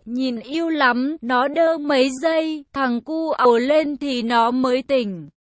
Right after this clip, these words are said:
"Chị Ngân xinh quá," gái thì ngại đỏ cả mặt, cười mỉm, thế là bốn bố con nó lên đường đi ra cầu, lúc đi ai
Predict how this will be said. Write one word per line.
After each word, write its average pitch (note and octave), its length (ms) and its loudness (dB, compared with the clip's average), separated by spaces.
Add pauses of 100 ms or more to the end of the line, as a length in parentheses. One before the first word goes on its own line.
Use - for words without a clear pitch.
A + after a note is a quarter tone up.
(140)
"Chị D4+ 200 0
Ngân C4 380 -2
xinh D#4+ 220 -2
quá," A3+ 520 0
gái A#3 340 0
thì B3+ 220 -4
ngại A3 280 -4
đỏ G#3 400 0
cả G#3+ 200 2
mặt, G#3+ 280 0 (120)
cười C4 280 2
mỉm, A3+ 460 -2
thế A3 240 0
là C4 300 0
bốn A#3 420 0
bố A3 340 2
con D4+ 280 0
nó C4+ 240 0
lên D#4+ 360 0
đường C4 300 0
đi D4+ 200 -2
ra D#4+ 260 0
cầu, B3 520 -2
lúc D#4 300 -6
đi D4 240 -4
ai D4 300 0